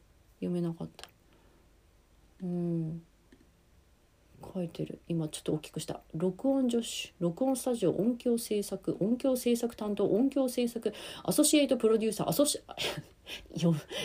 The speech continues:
読めないから。あ、だからものすごい人がね、関わってるから。ね。で「週刊少年ジャンプ」ですよ。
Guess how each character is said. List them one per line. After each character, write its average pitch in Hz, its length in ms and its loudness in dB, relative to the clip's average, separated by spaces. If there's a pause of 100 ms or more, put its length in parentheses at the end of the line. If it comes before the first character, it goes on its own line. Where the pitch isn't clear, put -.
読 175 160 8
め 302 100 10
な 220 140 10
い 160 60 8
か 143 120 2
ら。 139 160 -4 (1120)
あ、 175 80 -4
だ 175 60 -2
か 180 80 -4
ら 175 60 -2
も 165 220 4
の 180 140 6
す 208 140 6
ご 254 140 12
い 277 60 8
人 190 580 6
が 156 140 0
ね、 165 260 2 (300)
関 160 140 0
わ 156 100 2
っ 156 80 -6
て 147 140 -6
る 135 140 -6
か - 160 -8
ら。 135 100 -6 (1800)
ね。 151 380 -6 (1000)
で 302 80 2
「週 214 260 4
刊 180 260 4
少 175 180 2
年 156 320 4
ジ 175 120 0
ャ 156 80 4
ン 151 60 0
プ」 - 140 -6
で - 140 -6
す - 120 -16
よ。 - 100 -12